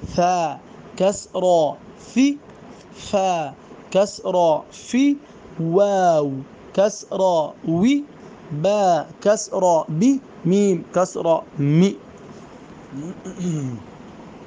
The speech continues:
التمرین. چاله چې اولنی تمرین یادي، دا به مو ورته یادي. همزه فتحه ا،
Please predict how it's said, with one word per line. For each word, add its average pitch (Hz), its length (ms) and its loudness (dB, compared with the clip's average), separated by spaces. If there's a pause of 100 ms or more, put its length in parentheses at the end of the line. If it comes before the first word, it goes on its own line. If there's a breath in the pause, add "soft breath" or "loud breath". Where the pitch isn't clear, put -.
(360)
التمرین. 117 880 -2 (1700 loud breath)
چاله 170 280 0
چې - 180 -6
اولنی 143 360 0
تمرین 160 400 0
یادي، 175 260 2
دا 147 120 2
به 135 60 0
مو 123 160 -2
ورته 120 220 -6
یادي. 117 300 -4 (340)
همزه 127 420 0
فتحه 143 720 -2
ا، 160 180 0